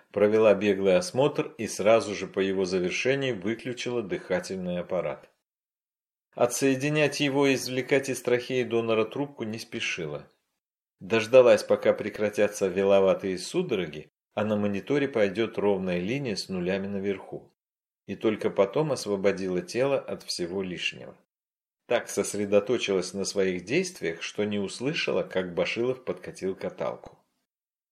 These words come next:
Ольга чуть поясницу не сорвала. Таким неожиданно тяжелым оказался донор.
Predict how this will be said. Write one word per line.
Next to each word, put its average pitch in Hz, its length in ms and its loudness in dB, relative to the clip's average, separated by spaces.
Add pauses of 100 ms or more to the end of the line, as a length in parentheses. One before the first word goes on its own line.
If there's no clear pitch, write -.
(140)
Ольга 127 300 2
чуть 131 280 -6
поясницу 135 600 -4
не 92 120 -4
сорвала. 90 640 0 (260)
Таким 117 380 -2
неожиданно 104 640 2
тяжелым 107 640 2
оказался 92 600 0
донор. 85 440 -10